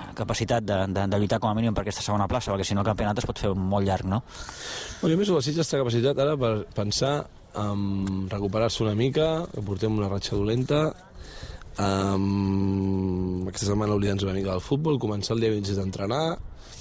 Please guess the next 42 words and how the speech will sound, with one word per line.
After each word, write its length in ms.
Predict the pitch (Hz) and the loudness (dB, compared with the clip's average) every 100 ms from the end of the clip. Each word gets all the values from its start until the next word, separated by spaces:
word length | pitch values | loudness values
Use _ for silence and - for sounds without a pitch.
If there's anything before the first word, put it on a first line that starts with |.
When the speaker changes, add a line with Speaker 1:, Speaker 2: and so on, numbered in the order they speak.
| - - - - - - | -12 -10 -8 -8 -6 -2
Speaker 2:
i 80 | 107 | 0
guanyar 240 | 101 104 | 2 2
el 60 | 104 | 2
proper 160 | 98 98 | 0 0
partit 440 | 98 - 87 - - | -2 -6 -8 -8 -8
que 80 | 95 | -6
tenim. 240 | 90 87 76 - - - - - - - - | -6 -6 -8 -10 -12 -12 -14 -14 -14 -12 -8
I 140 | 98 92 | -6 -6
no, 460 | 95 98 92 92 104 | -4 -4 -4 -4 -6
és 100 | - | -4
que 120 | 113 | -2
no 80 | 104 | 0
puc, 360 | 123 117 - - | 0 0 -2 -2
no 140 | 110 | -2
puc 160 | - 127 | -2 -4
estar 220 | 110 101 | -4 -4
pensant 600 | 98 95 - 98 98 95 98 - | -6 -6 -4 -4 -4 -6 -8 -10
si 100 | - | -8
estem 180 | 98 107 | -4 -2
capacitats 560 | 107 95 95 107 101 - | -2 -4 -4 -4 -4 -6
per 120 | 101 | -8
fer 220 | - 110 104 | -4 -2 0
alguna 340 | 104 107 107 | 0 -2 -2
que 60 | 113 | -2
no 120 | 104 | -4
sé 120 | 107 | -4
si 100 | 101 | -4
podem 280 | 95 101 95 | -4 -4 -4
fer 200 | - 104 | -4 -4
o 60 | 98 | -4
no. 140 | 110 104 | -4 0
Jo, 220 | 113 - - - - - - - - | 0 0 -6 -12 -12 -14 -16 -18 -2
jo, 1200 | 127 131 143 147 143 135 123 117 110 104 101 95 92 | 2 4 6 6 6 6 6 6 4 2 0 -2 -2
cada 240 | 117 120 117 | 2 4 4
dia 200 | 131 135 | 4 4
el 80 | |
Jordi 220 | 120 117 117 | 4 4 4
i 40 | |
jo 60 | 123 | 2
aprenem 320 | 120 123 113 | 2 2 0
d'aquests 300 | 98 95 - | -2 -6 -6
partits. 440 | 101 92 92 - | -6 -4 -6 -6